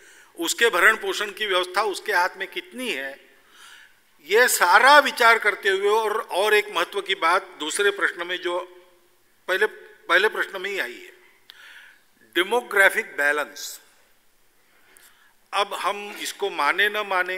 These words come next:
ये महत्व की चीज तो सब जगह मानी जाती है,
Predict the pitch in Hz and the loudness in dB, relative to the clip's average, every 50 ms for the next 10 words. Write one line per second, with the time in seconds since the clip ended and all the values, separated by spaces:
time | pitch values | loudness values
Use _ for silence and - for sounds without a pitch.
0 | 196 185 - 156 170 175 180 - 139 160 165 - 196 196 190 - 220 196 - - | -10 -10 -8 -6 -6 -6 -6 -6 -6 -6 -6 -8 -10 -10 -10 -10 -14 -16 -14 -12
1 | 190 180 165 - - 214 190 - - 165 156 - 185 175 180 196 190 180 175 185 | -10 -10 -10 -8 -8 -10 -10 -10 -10 -12 -10 -8 -8 -8 -6 -8 -8 -6 -8 -8
2 | 202 196 185 170 151 - - 135 - | -8 -10 -10 -12 -12 -12 -14 -20 -20